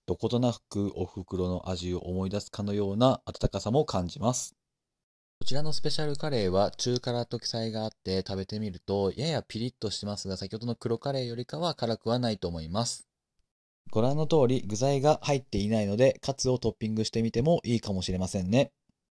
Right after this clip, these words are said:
逆にあまり辛いのが好きではないという方に関しては、温泉卵などをトッピングして、卵の甘さを加えてバランスよく食べてみてもいいかもしれませんね。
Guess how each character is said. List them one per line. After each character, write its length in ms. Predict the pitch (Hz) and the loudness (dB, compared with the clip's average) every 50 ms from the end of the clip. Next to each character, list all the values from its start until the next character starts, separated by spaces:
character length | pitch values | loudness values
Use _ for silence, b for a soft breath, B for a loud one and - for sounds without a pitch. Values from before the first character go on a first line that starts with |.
| _ _ _ _ - | _ _ _ _ -6
逆 300 | - 110 107 - - 147 | -2 0 0 2 2 2
に 260 | 151 165 175 - - - | 2 2 2 0 0 -2
あ 120 | - 92 95 | -2 0 0
ま 140 | 101 98 | 0 0
り 180 | 95 101 104 98 | 0 -2 -2 -4
辛 280 | - - - 95 98 95 | -6 -6 -4 -2 -2 -2
い 80 | 95 90 | -2 -2
の 100 | 90 87 | -2 0
が 240 | 90 113 131 123 | 2 4 4 4
好 80 | - - | 2 -2
き 140 | - - 110 | -6 -4 -2
で 100 | 101 95 | -2 0
は 140 | 92 90 87 | -2 -2 -2
な 160 | 95 104 123 | -2 -2 -2
い 60 | 127 | 0
と 120 | - 131 | 2 2
い 100 | 120 117 113 | 2 2 0
う 40 | 107 | -2
方 200 | - 107 - 107 | -2 -4 -6 -4
に 120 | 104 101 | -4 -4
関 300 | 98 - 104 104 104 101 | -4 -4 -4 -4 -4 -4
し 40 | 98 | -6
て 120 | - 98 101 | -6 -4 0
は、 240 | 107 110 117 - - | 2 2 2 2 0
温 200 | - 110 131 143 | -2 -2 -2 -2
泉 280 | 139 - 147 147 143 | -2 -4 -4 -6 -6
卵 340 | - - 147 147 139 131 131 | -4 -6 -4 -4 -4 -4 -4
な 140 | 131 127 127 | -2 -2 -2
ど 180 | 113 117 127 135 | 0 0 0 0
を 60 | 127 | 0
ト 120 | - 101 | -2 -6
ッ 40 | - _ | -8 _
ピ 100 | - 98 | -6 -4
ン 120 | 98 98 98 | -2 -2 -2
グ 80 | 98 | -2
し 80 | 92 - | -2 0
て、 200 | - 127 127 127 B B B B B | 4 2 2 2 B B B B B
卵 340 | - - 110 123 127 117 110 | 2 4 4 4 2 2 4
の 160 | 113 123 - - | 4 4 2 2
甘 220 | 107 101 101 101 | 0 0 0 0
さ 180 | 98 - 101 101 | -2 -2 0 2
を 240 | 113 131 135 - - _ _ | 4 4 4 2 0 _ _
加 240 | - - 101 98 90 | -8 -4 -2 -2 0
え 100 | 87 90 | -2 -4
て 300 | - - 110 117 120 110 | -6 0 2 4 4 4
バ 160 | 87 95 95 | 4 0 -2
ラ 140 | 95 95 98 | -2 -2 -2
ン 40 | 95 | -4
ス 140 | - - 101 | -4 -4 -4
よ 140 | 110 - - | -2 -2 0
く 140 | - 131 | 2 2
食 160 | 110 - - 98 | 4 4 4 2
べ 100 | 104 - | 2 0
て 100 | 98 101 | -2 -2
み 80 | 110 | 0
て 100 | - 113 | 2 2
も 220 | 117 135 147 - - | 4 4 2 2 0
い 120 | - 107 | -2 -2
い 40 | 101 | -2
か 120 | - 104 95 | 0 -2 -2
も 100 | 95 90 | -2 -2
し 80 | - | -4
れ 80 | 92 92 | -4 -4
ま 80 | 95 | -4
せ 140 | 90 - 95 | -4 -4 -4
ん 80 | 90 98 | -2 0
ね。 240 | 120 135 131 - | 2 2 0 0